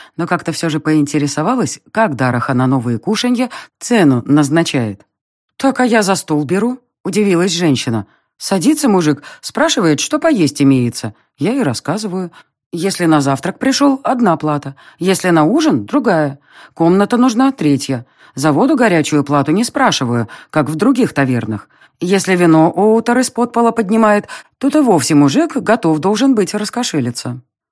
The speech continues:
"То есть от сложности приготовленного плата не зависит?" уточнила всё же. "Так яйца и есть яйца, а мясо и есть мясо. Пирог, он хоть с тыквой, хоть с хрустенем, всё равно пирог".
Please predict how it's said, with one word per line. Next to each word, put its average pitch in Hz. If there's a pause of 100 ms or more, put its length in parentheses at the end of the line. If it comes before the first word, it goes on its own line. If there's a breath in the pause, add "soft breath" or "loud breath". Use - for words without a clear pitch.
(320)
"То 220
есть 214
от 214
сложности 180
приготовленного 156
плата 160
не 156
зависит?" 160 (340)
уточнила 190
всё 143
же. 110 (500)
"Так 196
яйца 208
и 151
есть 139
яйца, 214 (220 loud breath)
а 240
мясо 240
и 143
есть 127
мясо. 180 (280 soft breath)
Пирог, 285
он 208
хоть 226
с -
тыквой, 156
хоть -
с -
хрустенем, 196 (180 loud breath)
всё -
равно 233
пирог". 190